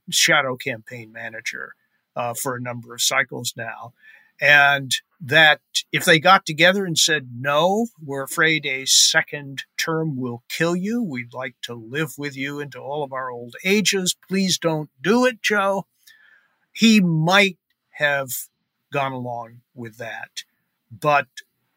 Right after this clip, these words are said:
I don't think they did that. As a matter of fact, Jill seems to be enthusiastic about a re-election run, and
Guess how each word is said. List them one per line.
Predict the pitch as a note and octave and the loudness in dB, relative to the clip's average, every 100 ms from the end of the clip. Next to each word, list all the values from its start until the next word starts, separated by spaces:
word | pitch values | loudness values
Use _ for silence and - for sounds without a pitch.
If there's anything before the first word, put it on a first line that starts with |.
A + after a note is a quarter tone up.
| _ _ _ | _ _ _
I | C#3+ | 2
don't | D3+ D#3+ | 4 2
think | E3 D3 | 0 -2
they | C3+ | -4
did | A#2+ F3 G#3+ | 0 0 2
that. | A#2+ B2+ | -2 -2
As | C3+ | -6
a | |
matter | B2 C3+ C#3+ | -2 -2 -2
of | A#2+ | -2
fact, | C#3 C3 B2+ A#2+ - - _ | -2 -2 -2 -6 -12 -14 _
Jill | D3 D#3 D#3+ C3 | -6 -2 -2 -2
seems | - D3 C#3 C3 - | -2 -2 -4 -4 -6
to | B2 | -6
be | B2+ B2+ C3 | -8 -8 -10
enthusiastic | A#2+ - C3+ A2+ A#2 B2 G#3+ A#3+ - A2 C3 | -12 -8 -6 -6 -6 2 2 2 -2 -12 -18
about | B2+ C3+ B2+ | -14 -12 -12
a | B2+ | -14
re-election | B2 B2 A2+ B2 - - B2 A#2 | -14 -12 -10 -10 -10 -12 -14 _
run, | C3 C#3 A3 - _ _ _ _ _ - | -10 -6 -6 -8 _ _ _ _ _ -2
and | E3+ F3+ F3+ F3+ F3 | 2 4 4 2 -2